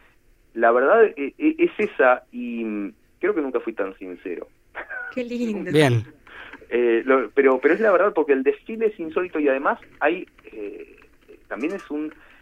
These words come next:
Speaker 1: es un, como, digamos, lo digo medio gardeliano, ¿no? Pero un, un desfile de extrañas figuras,
Speaker 3: Mm.
Speaker 1: eh, eh, que, que, que son un desafío para mí. Mex es un tipo que vive parapetado en lo nuevo, ¿sí?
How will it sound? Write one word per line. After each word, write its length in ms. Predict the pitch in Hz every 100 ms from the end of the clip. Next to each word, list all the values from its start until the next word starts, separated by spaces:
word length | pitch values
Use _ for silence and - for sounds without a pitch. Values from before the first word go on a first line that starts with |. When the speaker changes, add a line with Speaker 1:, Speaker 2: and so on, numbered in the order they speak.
| _ _ _ _
Speaker 1:
es 140 | -
un, 120 | 151 - -
como, 260 | 95 85 - _ -
digamos, 260 | 92 92 90
lo 100 | 95
digo 140 | 104
medio 180 | 104 101
gardeliano, 540 | 95 87 90 98 87
¿no? 80 | 92
Pero 140 | 117 104
un, 120 | 95
un 140 | 104 113
desfile 340 | 113 120 120
de 60 | 98
extrañas 380 | - 117 113 107
figuras, 460 | 101 120 107 139 - _ -
Speaker 3:
Mm. 140 | 143 135
Speaker 1:
eh, 140 | 117 - - - _ _ _
eh, 220 | - 110 -
que, 420 | 113 104 104 -
que, 380 | 113 104 101 95
que 100 | 107
son 120 | 170
un 80 | 196
desafío 540 | 143 90 - 214 208 -
para 220 | 92 90
mí. 240 | 85 82 - _ _
Mex 240 | 104 170 - -
es 140 | - 131
un 80 | 117
tipo 220 | 160 139
que 80 | 120
vive 120 | 151
parapetado 1000 | 120 107 98 95 - 143 151 170 175 - 107
en 260 | 101 95
lo 120 | 87 87
nuevo, 400 | 110 92 80 76 _ _ _ _ -
¿sí? 300 | 107 165